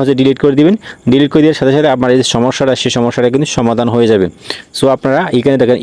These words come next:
your video was removed, আমার ভিডিওটা already আমি কি করে দিয়েছি, এখান থেকে রিমুভ করে দিয়েছি। এখন কিন্তু কোনো রকম সমস্যা হবে না, ঠিক আছে? এখন ওকে হয়ে গেছে, ঠিক আছে? So আপনাদের এখানে যদি সমস্যা আছে আপনারা এগুলো যে চেক করবেন, ঠিক আছে? এখানে ক্লোজ দিয়ে দিলাম, ক্লোজ দিয়ে আবারও এখানে চলে যাবো।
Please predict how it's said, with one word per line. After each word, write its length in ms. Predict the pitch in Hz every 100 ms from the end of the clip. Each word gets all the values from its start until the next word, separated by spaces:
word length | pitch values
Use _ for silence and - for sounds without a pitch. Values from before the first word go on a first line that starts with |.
| 139
your 180 | 147 151 135
video 220 | 143 151 131 123
was 200 | 131 135 113
removed, 280 | 123 117 101 -
আমার 140 | 117 117
ভিডিওটা 240 | 127 135 123
already 200 | 117 127 135
আমি 80 | 123
কি 60 | 131
করে 100 | 139
দিয়েছি, 160 | 143 147
এখান 100 | 135 127
থেকে 120 | 139 131
রিমুভ 180 | 123 113
করে 100 | 139
দিয়েছি। 180 | 139 196 240 - - -
এখন 140 | 123 139
কিন্তু 140 | 143 165 143
কোনো 100 | 135
রকম 180 | 135 165 226 -
সমস্যা 400 | 139 139 - 156 294 _ _ -
হবে 160 | 131 127
না, 60 | 113 104
ঠিক 100 | 151
আছে? 100 | 147 107
এখন 140 | 117 117 127
ওকে 140 | 123 117
হয়ে 140 | 117
গেছে, 140 | 113 110
ঠিক 80 | 117 107
আছে? 80 | - - - -
So 60 | 135
আপনাদের 240 | 131 139 143
এখানে 140 | 147 143
যদি 100 | 151 -
সমস্যা 260 | 127 135 139
আছে 100 | 135
আপনারা 140 | 127 123
এগুলো 140 | 123 120
যে 40 | 120 135
চেক 100 | 127
করবেন, 180 | 123 113 113
ঠিক 80 | 135
আছে? 80 | 120
এখানে 160 | 123 131 120 127
ক্লোজ 160 | 143 151 143
দিয়ে 120 | 147
দিলাম, 140 | 170 - - - _
ক্লোজ 140 | 131 139
দিয়ে 100 | 151 139
আবারও 200 | 127 135 139
এখানে 160 | 135 139
চলে 120 | 139
যাবো। 100 | 127